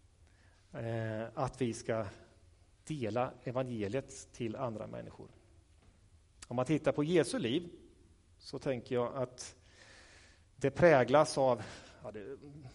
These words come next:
bland annat i alla fall, fyra saker som jag tänker, som jag ser tydligt i hans liv. Eh, och som är också någonting för oss att, att ta efter. Jesus,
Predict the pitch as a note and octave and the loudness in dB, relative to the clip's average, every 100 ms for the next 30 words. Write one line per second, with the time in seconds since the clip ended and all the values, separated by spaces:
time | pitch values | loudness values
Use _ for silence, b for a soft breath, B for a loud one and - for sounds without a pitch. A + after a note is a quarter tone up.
0 | - C#3 C#3+ C#3+ B2+ F#3 F#3 D3+ B2 A2 | -2 2 4 4 4 2 4 2 0 -2
1 | - C#3+ C3 F3 - G#2 - - A#2+ E3 | -2 -2 0 0 -2 -6 -6 -8 -4 -6
2 | D#3+ A2+ G2+ G#2 - B2 A2 - G#2 C3 | -4 -10 -8 -12 -12 -14 -12 -12 -12 -12
3 | G#2 G#2+ - A#2+ A2 G#2+ A2+ A2 - - | -10 -12 -10 -10 -10 -10 -12 -14 -16 -20
4 | B B B B B B B B B B | B B B B B B B B B B
5 | - A2+ F#2 B2+ C3+ C3 A#2 C3+ B2+ B2 | -6 -4 -2 -4 2 2 2 0 -2 -2
6 | B2 A#2+ C3+ D#3+ - D3+ - - C3+ C3 | -6 -2 -2 -2 -2 -4 -6 -8 -10 -6
7 | E3 C3+ G2 - G3+ E3 G#2+ C3 C#3 - | -2 -2 -2 -8 -4 -4 -4 -4 -6 -4
8 | C#3+ | -6